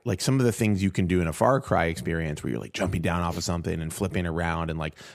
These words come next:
pulling out a knife. It's like, you're not gonna be able to do that in V R. Like, you just,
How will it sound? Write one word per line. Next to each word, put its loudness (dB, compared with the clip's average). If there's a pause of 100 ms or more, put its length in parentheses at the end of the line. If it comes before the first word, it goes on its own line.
pulling 4
out 4
a 4
knife. 2
It's -4
like, -6
you're 4
not 4
gonna 0
be 6
able 2
to -4
do 2
that 2
in -2
V 0
R. 4
Like, -2
you -2
just, -2